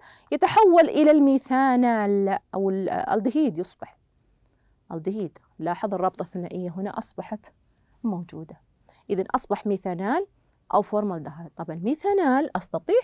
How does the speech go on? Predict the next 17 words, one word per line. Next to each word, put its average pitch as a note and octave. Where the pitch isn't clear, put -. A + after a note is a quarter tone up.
تحويله A#3
إلى F3
حمض. E4
كيف؟ F4+
أكسدة. E3+
إذن F#3
سأضيف، C4
سأضيف، G3+
آه، F3
اللي F3+
هو C#4+
أكسجين. -
الآن G3+
انظر، E3+
الأكسجين G3
أين C4+
سيدخل؟ B3+